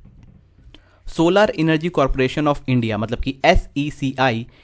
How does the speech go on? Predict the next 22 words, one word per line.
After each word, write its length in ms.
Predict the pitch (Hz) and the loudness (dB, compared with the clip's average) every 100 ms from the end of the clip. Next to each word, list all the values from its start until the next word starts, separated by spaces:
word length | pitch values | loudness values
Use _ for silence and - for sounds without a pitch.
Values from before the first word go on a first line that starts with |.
| _ 139 | _ -2
is 140 | 139 | 0
a 80 | 175 - | -2 4
पीएसयू, 460 | 180 202 156 107 - 147 | 6 6 4 -4 -2 -2
public 260 | 139 170 | 0 -2
sector 300 | - 151 147 135 | -2 -2 0 2
undertaking, 520 | 135 143 135 127 123 - _ - 123 | 2 0 -2 -2 -6 -12 _ -10 4
working 400 | 151 165 220 175 | 4 4 0 2
under 240 | 156 156 | 0 0
which 240 | 123 135 113 | 0 -2 -4
ministry? 340 | 98 - - - - - _ _ _ - | -6 -10 -18 -20 -20 -20 _ _ _ -6
So, 80 | 135 | -4
Solar 400 | 156 165 190 196 | 0 4 4 2
Energy 480 | 156 156 151 175 | 0 -2 -2 -4
Corporation 420 | 175 139 139 139 165 | -2 -2 0 -2 -2
of 80 | |
India 240 | 156 139 147 | -2 -2 0
पहली 120 | 147 | 0
बार 80 | 151 | 2
न्यूज़ 240 | 139 151 | 2 2
में 100 | 160 | -2
क्यों 140 | 156 143 | -2 -4
थी? 220 | 196 | -4